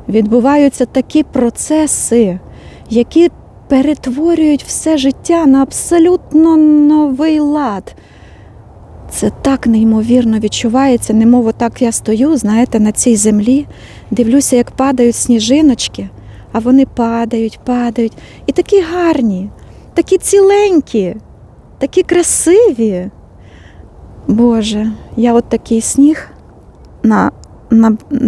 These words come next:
спостерігала десь двадцять першого грудня дві тисячі дванадцятого року, коли я відчувала в просторі такі величезні здвиги. Тоді ще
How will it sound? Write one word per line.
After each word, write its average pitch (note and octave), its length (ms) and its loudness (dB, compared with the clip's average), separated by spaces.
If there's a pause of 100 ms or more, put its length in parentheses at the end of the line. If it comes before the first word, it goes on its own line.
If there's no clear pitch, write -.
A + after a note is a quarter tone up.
(100)
спостерігала A#3+ 840 0
десь A#3 440 -4 (520)
двадцять A#3+ 420 -2
першого B3 600 0
грудня G#3+ 560 0 (120)
дві A3 140 -4
тисячі C4+ 420 -4
дванадцятого A3 800 -2
року, G3+ 460 -2 (580)
коли A3+ 220 2
я A#3 80 4
відчувала A#3 540 0
в G#3 80 -6
просторі A3+ 560 -4
такі A3+ 500 -2 (140)
величезні G#3 1000 -2 (800)
здвиги. G3 800 -2 (2000)
Тоді G3 220 -2
ще F#3 340 -2